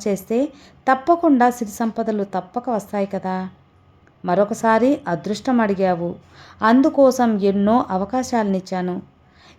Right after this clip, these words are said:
ఇంకా మనశ్శాంతి అడిగావు. ఇతరులకు సాయం చెయ్యి, మంచితనంతో ఉండు, నీకు మనశ్శాంతం లభించేలా ఉంటుంది అని చెప్పాను. దాన ధర్మాలు, మంచి పనులు, సాయం చేయటం తప్పక మనస్తృప్తి,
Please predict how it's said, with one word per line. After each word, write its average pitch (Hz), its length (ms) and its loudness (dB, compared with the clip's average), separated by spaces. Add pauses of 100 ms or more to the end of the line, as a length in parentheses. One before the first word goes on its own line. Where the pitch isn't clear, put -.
ఇంకా 294 380 4
మనశ్శాంతి 240 680 2
అడిగావు. 190 720 0 (360)
ఇతరులకు 254 500 2
సాయం 208 540 0
చెయ్యి, 202 520 0 (120)
మంచితనంతో 254 840 0
ఉండు, 214 500 2
నీకు 240 360 2
మనశ్శాంతం 214 720 0
లభించేలా 202 640 0
ఉంటుంది 185 560 -2
అని 196 100 -2 (100)
చెప్పాను. 175 440 -6 (680)
దాన 190 260 2
ధర్మాలు, 185 680 2
మంచి 214 300 -2
పనులు, 202 460 0 (420)
సాయం 269 480 4
చేయటం 226 480 2
తప్పక 202 520 -6
మనస్తృప్తి, 202 1080 -2